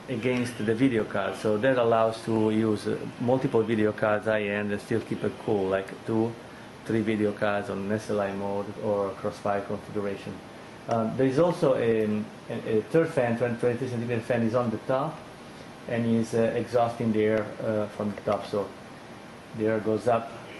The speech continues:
hot and it's gonna be exhausted on the, on the top. Um, in addition to that, we have a, um, a third, uh, um, thirteen centimeter fan in the back of the case,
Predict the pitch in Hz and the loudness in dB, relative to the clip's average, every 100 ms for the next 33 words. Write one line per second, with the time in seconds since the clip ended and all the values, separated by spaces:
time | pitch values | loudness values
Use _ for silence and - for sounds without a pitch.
0 | - 120 113 - 110 107 104 110 104 98 | -2 2 2 2 0 0 -2 -2 0 -2
1 | 98 113 - 123 107 101 104 110 - 104 | -4 -10 -12 -4 -4 -2 -2 -2 -2 -4
2 | 104 104 - 104 104 101 - 104 - - | -2 -4 -4 -4 -4 -6 -2 -2 -2 -8
3 | - - - 113 113 113 - - - 127 | -16 -14 -2 0 2 0 -2 -4 0 2
4 | 135 160 170 165 151 147 131 120 117 113 | 2 2 0 2 4 4 6 4 4 2
5 | 110 107 - 127 113 110 110 104 104 - | 2 0 -4 0 0 2 2 0 -4 -12
6 | - - - - - - - - - 110 | -12 -10 -12 -12 -12 -12 -18 -16 -6 -4
7 | - 135 135 135 131 131 131 123 117 113 | 0 4 4 4 4 4 4 2 2 2
8 | 110 107 - - - - 135 131 139 139 | 0 -2 -6 -18 -18 -2 0 2 2 2
9 | 131 131 127 117 113 127 120 117 135 123 | -2 0 0 0 0 0 0 0 0 2
10 | 110 104 110 110 98 104 104 101 107 | 2 2 2 0 -2 -2 0 0 -2